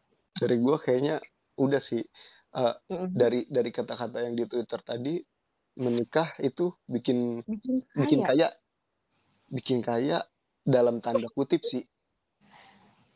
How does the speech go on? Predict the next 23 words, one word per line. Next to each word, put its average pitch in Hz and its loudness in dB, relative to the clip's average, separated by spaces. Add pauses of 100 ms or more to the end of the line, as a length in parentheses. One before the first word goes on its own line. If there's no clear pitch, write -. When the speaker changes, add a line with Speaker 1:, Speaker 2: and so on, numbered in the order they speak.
(500)
Speaker 1:
Bikin 127 2
kaya 120 4
kalau 123 4
lu 120 0
berdua 113 -2
mau 127 -4 (400)
usaha - -4
Speaker 2:
Sama-sama 196 4
Speaker 1:
buat, 92 -12
Speaker 2:
kerja. 175 -8 (320)
Speaker 1:
bukan 117 2
sama-sama, 117 -4
nggak, 120 2
belum 123 0
tentu 143 -6
sih - -2
Speaker 2:
Eh, 202 -2
Speaker 1:
sama-sama. 185 0
Speaker 2:
harus - -12
Speaker 1:
Lu - -4
Speaker 2:
kerja 240 6
Speaker 1:
berdua - 4
Speaker 2:
sih. - -12